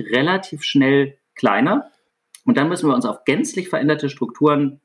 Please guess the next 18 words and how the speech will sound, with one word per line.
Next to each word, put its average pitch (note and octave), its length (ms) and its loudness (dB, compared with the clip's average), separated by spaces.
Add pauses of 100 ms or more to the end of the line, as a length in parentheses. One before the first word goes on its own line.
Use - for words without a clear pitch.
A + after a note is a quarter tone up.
(120)
einstellen. E3+ 540 0 (340)
Ich - 340 -2 (300)
prognostiziere C3+ 840 0
mal, F3 260 2
dass C#3+ 200 -2
dann C#3 240 -2
auch C#3+ 360 -4
viele E3+ 360 0
Hauptamtliche C3+ 640 -2
sehr B2+ 340 2
viel D#3 160 -2
mehr B2 220 2
Zeit B2 260 -4
damit B2 240 0
verbringen C3+ 540 2
werden, B2 360 2 (300)
ähm, A#2+ 400 0
nach - 320 -2